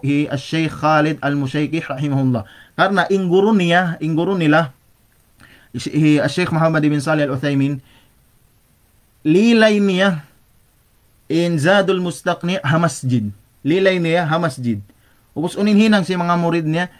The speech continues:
siulat nila, siul-, siulat nila, record nila, mahuli, nangayo sila, idin, haguro nila, ini baktulun sulatun nila halom sing kitab, ingkatan, sin bisara, atau akan lilayan hi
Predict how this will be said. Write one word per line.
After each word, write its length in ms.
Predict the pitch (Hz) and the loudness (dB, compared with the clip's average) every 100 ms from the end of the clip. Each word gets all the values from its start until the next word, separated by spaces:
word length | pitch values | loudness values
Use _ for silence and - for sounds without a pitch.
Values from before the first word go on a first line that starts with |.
| _ _ | _ _
siulat 480 | - 160 170 160 - | -2 0 4 2 0
nila, 240 | 156 165 | -2 -2
siul-, 320 | 135 147 151 | 0 -2 -2
siulat 320 | - 151 151 147 | -2 0 0 0
nila, 240 | 151 156 | -2 0
record 400 | 143 151 143 139 | -2 -2 -2 -2
nila, 240 | 143 156 | 0 0
mahuli, 400 | 156 165 160 170 - _ | 0 0 0 -2 -10 _
nangayo 400 | 143 160 165 175 | -4 -2 0 -2
sila, 240 | 156 143 139 | -2 -2 0
idin, 360 | 156 165 175 160 _ _ | -2 -2 -4 -8 _ _
haguro 360 | 139 143 151 160 | -4 -2 0 0
nila, 380 | 151 156 156 - _ - | 0 0 -2 -8 _ -10
ini 320 | 139 143 135 | -4 -2 -2
baktulun 560 | 139 160 - 151 147 | -2 -4 -2 0 0
sulatun 400 | 135 160 156 160 | 0 -2 -2 -2
nila 240 | 156 151 139 | -4 -2 0
halom 240 | 143 147 | 0 -2
sing 160 | 135 139 | -2 -4
kitab, 340 | 135 160 156 - | -4 -2 -4 -4
ingkatan, 480 | 143 139 135 160 151 | -6 -4 -4 -4 -2
sin 160 | 139 | -2
bisara, 500 | 147 143 143 135 139 - - - | -2 -2 -2 -2 -2 -6 -20 -10
atau 300 | 123 143 135 | -6 -2 -2
akan 240 | 139 135 | 0 0
lilayan 420 | 151 143 139 139 | 2 2 2 2
hi 160 | 131 | 2